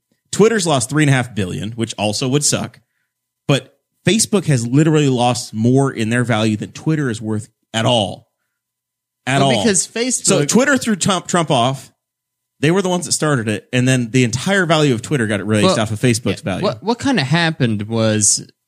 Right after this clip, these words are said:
Speaker 2: uh, Twitter said, "We're going to be suspending," because Trump is so active on Twitter. It's really the only page he's active on.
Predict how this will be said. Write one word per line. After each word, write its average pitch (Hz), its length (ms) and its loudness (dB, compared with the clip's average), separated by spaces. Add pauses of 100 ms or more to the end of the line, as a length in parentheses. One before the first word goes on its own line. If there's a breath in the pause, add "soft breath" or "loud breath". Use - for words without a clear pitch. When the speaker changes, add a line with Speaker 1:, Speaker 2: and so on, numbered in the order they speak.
(360)
Speaker 2:
uh, 120 100 -8
Twitter 175 580 -2
said, 139 540 2
"We're 131 120 -4
going 143 220 2
to 139 120 -8
be 131 280 2
suspending," 127 720 0 (400 soft breath)
because 147 260 2
Trump 220 260 0
is 156 120 0
so 151 240 2
active 123 300 -2
on 101 140 -2
Twitter. - 380 -18 (360)
It's 120 140 -8
really 160 200 4
the 139 120 4
only 127 240 4
page 113 260 0
he's 101 160 -2
active 104 360 -4
on. 107 260 -4